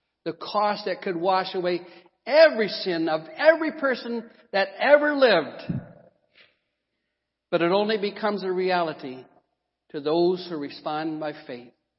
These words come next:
and receive it as their free gift. First John four ten, "In this is love. Not that we loved God, but that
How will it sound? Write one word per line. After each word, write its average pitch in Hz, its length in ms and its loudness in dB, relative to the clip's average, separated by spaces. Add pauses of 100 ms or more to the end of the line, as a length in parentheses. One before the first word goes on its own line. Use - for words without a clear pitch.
(380)
and 139 160 -8
receive 151 420 -6
it - 280 -12 (160)
as 143 240 -6
their 156 220 2
free 143 280 -8
gift. 131 560 -14 (2000)
First 147 200 -8
John 151 300 0
four 151 120 -2
ten, 143 380 -8 (680)
"In 190 260 0
this 196 460 -2
is 123 220 -12
love. 135 380 -8 (1120)
Not 226 240 4
that 226 140 0
we 262 180 0
loved 208 420 0
God, 180 460 -2 (1120)
but 156 140 0
that - 440 -2